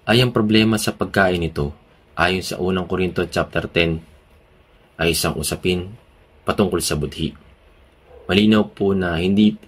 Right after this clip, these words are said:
hindi ito ang sinabi ng ating pastor. Sinabi ng pastor na, sa ibang church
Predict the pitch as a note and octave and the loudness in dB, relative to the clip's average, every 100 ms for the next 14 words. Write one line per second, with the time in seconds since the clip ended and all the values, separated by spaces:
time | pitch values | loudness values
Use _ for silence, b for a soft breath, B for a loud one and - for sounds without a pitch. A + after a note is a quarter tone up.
0 | _ - G#2 A2+ G#2 G#2 G2+ F2+ - F2+ | _ -2 4 4 4 4 4 2 -2 -2
1 | F2 E2 E2 D#2+ D#2+ D2+ D#2 D2 - - | -2 0 0 0 -2 -2 -4 -6 -8 -6
2 | C#2+ D2 - B B B B B B _ | -6 -6 -16 B B B B B B _
3 | _ _ _ _ - - G2 F#2 F#2+ F2+ | _ _ _ _ -12 -2 0 2 0 -2
4 | E2+ D#2+ - F#2 F#2 F2+ - _ F2+ - | -4 -6 -2 0 0 -4 -12 _ -10 -6
5 | - F2+ E2+ F2+ - F#2+ - - | -2 0 2 -2 0 0 0 -6